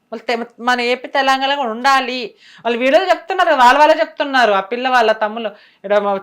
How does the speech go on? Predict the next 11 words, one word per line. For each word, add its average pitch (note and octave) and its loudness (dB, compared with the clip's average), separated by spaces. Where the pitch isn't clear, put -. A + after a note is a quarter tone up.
చాలా C4 6
ఇక్కడ A#3+ -2
ఆంధ్ర A3+ 2
తెలంగాణ B3+ -2
కాదు A3 4
ఇది, A#3 -6
ఇది A3+ -4
చాలా" G#3+ 2
అని G#3+ -8
చెప్పారు G#3+ -8
వాళ్ళు. D#3 -14